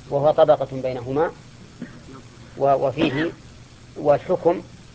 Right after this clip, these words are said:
ليس، ليس إلى هذا ولا إلى هذا، بل هو، بل حكمه بينهما.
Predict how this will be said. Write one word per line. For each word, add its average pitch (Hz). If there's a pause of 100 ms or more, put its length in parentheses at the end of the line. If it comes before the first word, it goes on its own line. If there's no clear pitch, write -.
(680)
ليس، 165
ليس 156
إلى 151
هذا 147
ولا 165
إلى 143
هذا، 131 (840)
بل 139
هو، 131 (120)
بل 135
حكمه 165 (680)
بينهما. 143